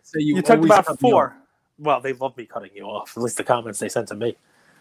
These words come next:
Speaker 2: They're like, "Don't even let this dude talk anymore. Just cut him off again. Cut him off before he even speaks."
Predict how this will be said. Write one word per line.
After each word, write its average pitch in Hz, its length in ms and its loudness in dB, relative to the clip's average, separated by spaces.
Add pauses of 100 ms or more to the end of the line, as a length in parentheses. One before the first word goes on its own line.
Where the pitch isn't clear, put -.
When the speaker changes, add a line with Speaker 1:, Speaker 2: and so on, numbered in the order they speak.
(260)
Speaker 2:
They're 131 120 8
like, 135 80 6
"Don't 190 140 10
even 214 120 4
let 196 140 4
this 175 80 -10
dude 151 180 -4
talk 147 300 0
anymore. 117 540 -10
Just - 160 -14
cut 165 140 6
him 165 100 2
off 165 120 4
again. 139 300 0
Cut 156 100 4
him 185 80 2
off 185 100 2
before 156 220 -2
he 151 60 -2
even 135 140 -12
speaks." - 420 -14